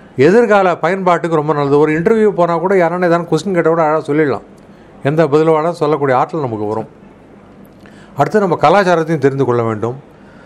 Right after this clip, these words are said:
So, எல்லாத்தையும் தெரிந்து கொள்வதன் மூலம் நமக்கு வந்து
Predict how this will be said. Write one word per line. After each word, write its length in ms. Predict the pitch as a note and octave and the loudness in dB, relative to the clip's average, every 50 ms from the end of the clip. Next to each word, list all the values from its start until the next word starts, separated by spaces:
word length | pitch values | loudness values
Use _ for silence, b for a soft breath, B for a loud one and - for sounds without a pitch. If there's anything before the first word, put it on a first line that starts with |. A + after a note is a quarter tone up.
| B B B | B B B
So, 200 | - - G#3 F#3 | -4 -2 0 2
எல்லாத்தையும் 680 | D#3 D#3+ F#3+ G#3+ A3 G#3+ A3 - A3 G#3 G3+ F3+ D3 - | 2 2 4 2 2 2 0 0 0 0 0 -2 -2 2
தெரிந்து 380 | - F#3 G#3+ A#3+ A#3+ B3 A#3+ | 2 2 4 2 2 0 0
கொள்வதன் 440 | G3 G3+ G3 F#3+ F3+ F3 F3 D#3+ D#3 | 2 2 2 2 0 0 0 0 0
மூலம் 400 | D#3+ F#3+ G3+ G#3 G3+ F#3 D3 C#3+ | 2 2 2 2 0 0 -2 -2
நமக்கு 340 | D3+ D#3+ D3+ D3 C#3+ C#3+ C#3 | -2 -2 -2 -2 -2 -2 -2
வந்து 540 | C#3+ E3+ F3+ G3 E3 B2+ C3+ E3+ F#3+ F3 | -2 0 0 2 2 2 2 0 0 -2